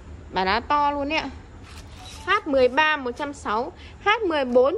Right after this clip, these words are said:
một trăm sáu mươi nghìn, cũng bản lá xếp cụp này. Đó, xếp thì có loại xếp xòe và xếp cụp, tùy, ờ, gu thẩm mỹ của mỗi người. H mười lăm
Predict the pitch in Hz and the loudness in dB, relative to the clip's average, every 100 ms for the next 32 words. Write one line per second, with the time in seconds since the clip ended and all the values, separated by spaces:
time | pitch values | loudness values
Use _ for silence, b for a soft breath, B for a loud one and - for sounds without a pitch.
0 | 440 269 262 339 320 - 233 277 311 269 | -2 0 0 -2 -4 -2 -4 -4 -2 -2
1 | 226 254 311 359 185 190 233 269 392 - | -2 -6 -4 -4 -4 -2 -4 -2 -6 -2
2 | 254 233 226 220 - - B B B - | -2 0 -2 -4 -10 -20 B B B -4
3 | 202 254 311 392 392 254 240 277 247 247 | 2 2 4 0 0 0 0 2 0 -2
4 | 403 - 285 226 233 359 - 247 220 - | -6 -4 0 0 -2 -6 0 0 0 -10
5 | - 240 220 202 202 196 202 B B - | -4 -2 0 0 0 -2 -6 B B -6
6 | 285 285 196 220 285 370 240 349 285 233 | -4 -2 -2 0 0 -2 0 0 2 2
7 | 220 - B B B 403 453 339 277 311 | 0 -10 B B B 0 0 0 2 2
8 | 370 370 | 0 -2